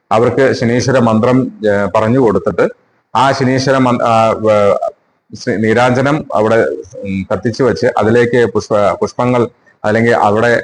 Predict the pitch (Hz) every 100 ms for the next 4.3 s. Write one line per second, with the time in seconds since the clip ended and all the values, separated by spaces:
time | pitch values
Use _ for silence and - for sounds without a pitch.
0 | - 101 101 98 101 - 120 110 120 113
1 | 117 - 92 92 90 104 107 - 107 131
2 | 120 104 104 104 101 95 120 120 104 87
3 | - 107 110 123 117 107 101 117 123 110
4 | 98 92